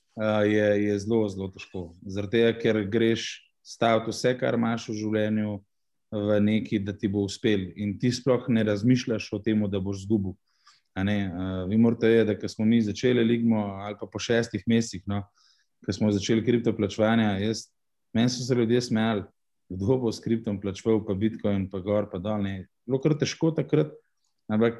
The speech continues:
smo bili neomajni, ko pride do tega, in smo rekli, nekako nam bo ratalo. In mi smo danes na desetih procentih. Torej, mi po vsem tem trudu, investicijah, connectionih, ki jih imamo, znanju, dobri ekipi in vsega,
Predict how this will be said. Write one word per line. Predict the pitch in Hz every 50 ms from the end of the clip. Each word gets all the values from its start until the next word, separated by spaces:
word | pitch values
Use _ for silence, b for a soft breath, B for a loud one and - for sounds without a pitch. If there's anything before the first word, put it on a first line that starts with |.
| - - - -
smo | - - 131 127
bili | 127 143 139
neomajni, | 135 143 143 147 139 135 139 139 139 143 135 127 117 117
ko | - - 117 104
pride | - 131 127 123 120
do | 110 104 101 -
tega, | 131 131 127 127 117 113 110
in | 110 107
smo | 107 - 113 110
rekli, | 110 113 113 117 - 110
nekako | 107 107 101 - - 120 123 127 - - 113
nam | 104 104
bo | 104 104 104
ratalo. | 104 101 98 - 90 85
In | 87 95 113 135
mi | 170 180
smo | 175 - 147 120
danes | 127 139 147 151 147 147 -
na | 110
desetih | 110 107 - - 156 170 170 170 147 - -
procentih. | 117 113 - - 123 131 139 139 131 - - _ _ _ _ _ _ _ _ _ _ _ _
Torej, | 123 120 123 117 120
mi | 139 165 185 180 170
po | 175 156 131 131
vsem | 135 - - 202 208 202 190 175 151 170
tem | 175 175 170 170 156 151 165 -
trudu, | 156 151 147 135 131 120
investicijah, | 113 113 117 117 117 117 - - 170 175 170 170 170 135 120 - - - _ _ -
connectionih, | 131 131 143 160 156 170 165 160 147 -
ki | - 127 -
jih | -
imamo, | 127 127 123 123 127 127 117 110 117 - _ _ _ _ _ _ _ _ 98
znanju, | 95 101 104 117 123 139 156 165 160 156 135 113
dobri | 104 113 127 139 156 160 160 151 143
ekipi | 135 - - - 135 135 135 - 117 107
in | 107 107 113 120
vsega, | 117 - - - 185 202 208 170 135 127 131 139